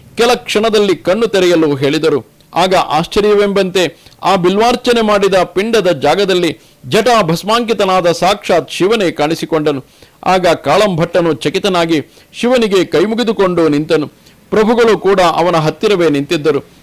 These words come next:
ಇದು ಪ್ರಭುಲೀಲೆ ಎಂದು ಆತನಿಗೆ ಖಾತರಿಯಾಯಿತು. ಮರುಕ್ಷಣದಲ್ಲಿ ಯಥಾವತ್ತಾಗಿ ಅಲ್ಲಿ ಲಿಂಗವೇ ಕಾಣಹತ್ತಿತು.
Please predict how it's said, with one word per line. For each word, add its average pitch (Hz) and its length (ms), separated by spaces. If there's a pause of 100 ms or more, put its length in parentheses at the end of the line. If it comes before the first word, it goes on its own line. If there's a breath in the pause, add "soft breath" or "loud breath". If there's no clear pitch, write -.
(100)
ಇದು 220 300
ಪ್ರಭುಲೀಲೆ 226 840
ಎಂದು 185 360
ಆತನಿಗೆ 156 600
ಖಾತರಿಯಾಯಿತು. 147 760 (800 loud breath)
ಮರುಕ್ಷಣದಲ್ಲಿ 214 680
ಯಥಾವತ್ತಾಗಿ 185 800
ಅಲ್ಲಿ 165 300
ಲಿಂಗವೇ 175 500
ಕಾಣಹತ್ತಿತು. 156 680